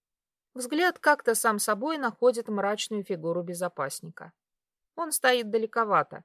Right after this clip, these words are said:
опять рядом с той научной дамой, явно расцветшей от непривычного мужского внимания.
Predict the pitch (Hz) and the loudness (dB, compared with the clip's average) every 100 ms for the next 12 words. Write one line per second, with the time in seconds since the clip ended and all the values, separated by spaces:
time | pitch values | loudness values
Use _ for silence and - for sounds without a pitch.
0 | _ _ _ 285 - 196 - 185 170 160 | _ _ _ 0 4 4 4 2 2 0
1 | 170 - 202 175 175 180 247 269 208 156 | -4 0 2 2 -2 -2 -6 0 4 4
2 | 151 147 _ _ _ - 202 190 180 175 | 0 -10 _ _ _ -4 2 4 4 4
3 | 175 - - 202 254 311 - 294 254 202 | 4 2 -6 -2 -2 -2 -2 -2 0 -4
4 | 175 185 160 214 - 269 254 196 - - | -2 -4 -4 -4 -6 -4 -4 -4 -6 2
5 | 165 156 160 160 165 151 147 147 160 170 | 2 2 -2 -4 -2 0 -2 -4 -14 -16